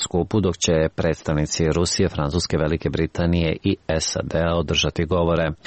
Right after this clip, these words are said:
Izraelski organizatori rekli su da će na događaju govoriti samo Nemačka i četiri saveznika iz Drugog svetskog rata.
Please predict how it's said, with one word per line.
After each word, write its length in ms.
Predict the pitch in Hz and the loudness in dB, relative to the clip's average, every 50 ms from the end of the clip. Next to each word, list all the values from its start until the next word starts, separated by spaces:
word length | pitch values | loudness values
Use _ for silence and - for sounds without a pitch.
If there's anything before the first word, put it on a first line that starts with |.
| - - - - - - - 120 104 85 104 101 95 | -14 -14 -14 -16 -12 -4 0 0 2 4 4 4 2
Izraelski 220 | 92 - - - 98 | 2 0 0 0 0
organizatori 760 | 85 87 95 92 92 78 90 90 92 90 - 110 107 107 104 | 2 2 2 2 2 2 2 0 0 0 0 0 2 2 2
rekli 260 | 87 90 87 90 90 | 2 0 0 -2 -2
su 140 | - - 92 | -2 0 0
da 80 | 85 | 0
će 160 | 85 - - 87 | 0 0 0 0
na 100 | 82 80 | 0 0
događaju 440 | 73 82 80 85 82 - 85 82 | 0 0 0 0 0 0 0 0
govoriti 500 | 78 87 82 80 80 80 87 85 - 85 | 2 2 2 2 2 2 0 0 -2 -2
samo 360 | 80 - - 80 76 76 71 67 | -4 -2 -2 -2 0 0 0 0
Nemačka 600 | 71 73 80 85 87 90 92 - - - - 110 101 98 - - | 0 0 0 0 0 0 0 -2 -2 -2 0 0 0 0 0 0
i 80 | 104 | -2
četiri 520 | 92 - - 92 87 87 - - 101 90 82 | 0 0 0 0 0 0 0 0 0 0 -2
saveznika 800 | - - - 80 73 78 87 85 80 90 90 85 - - 85 85 - | -2 -2 -2 0 0 2 2 2 2 2 0 0 0 -2 -2 -2 0
iz 180 | - 104 92 82 | 0 0 0 2
Drugog 460 | 87 87 76 82 80 73 80 78 - | 0 0 0 0 0 2 0 0 -2
svetskog 460 | - - - 73 - - - - 71 71 | -2 -2 -2 -2 -2 -2 -4 -4 -2 0
rata. 400 | 82 85 85 - - - 82 | 0 0 -2 -2 -2 -4 -4